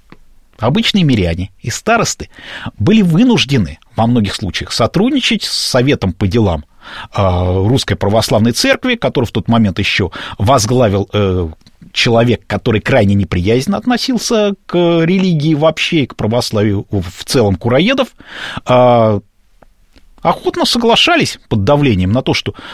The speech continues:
«Ну, у нас что, всего двадцать человек, у нас церковь никого не ходит, давайте мы ее закроем». А настоятель, ну, а че голос настоятеля, это он наемный. И так снова продолжился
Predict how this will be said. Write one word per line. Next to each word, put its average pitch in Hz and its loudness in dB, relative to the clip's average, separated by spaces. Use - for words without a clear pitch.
«Ну, 320 2
у 233 -2
нас 320 2
что, - -2
всего 302 0
двадцать 269 -2
человек, 196 0
у 240 -2
нас - 0
церковь - -4
никого 165 0
не 156 0
ходит, 156 -2
давайте 247 0
мы 135 2
ее 117 2
закроем». 76 -6
А 311 0
настоятель, 233 0
ну, 160 0
а 107 -2
че 92 -2
голос 92 -4
настоятеля, 95 -2
это - -12
он 147 -2
наемный. 131 -2
И 151 -6
так - 0
снова 214 2
продолжился 156 0